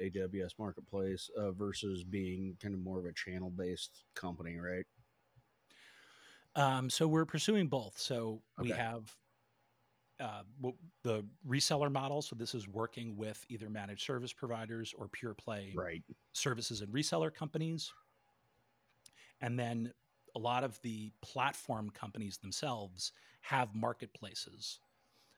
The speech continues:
Speaker 2: Um, and those are kind of our, our, our force multipliers. But one thing that's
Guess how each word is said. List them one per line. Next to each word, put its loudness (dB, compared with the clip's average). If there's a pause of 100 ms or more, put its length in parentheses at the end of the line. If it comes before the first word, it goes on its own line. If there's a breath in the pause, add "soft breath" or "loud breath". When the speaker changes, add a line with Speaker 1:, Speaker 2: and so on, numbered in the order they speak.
(160)
Speaker 2:
Um, -8
and -4
those 4
are -4
kind -2
of 2
our, 0
our, -4 (100)
our -6
force 2
multipliers. -10 (540 soft breath)
But -4 (580)
one 4
thing 2
that's 2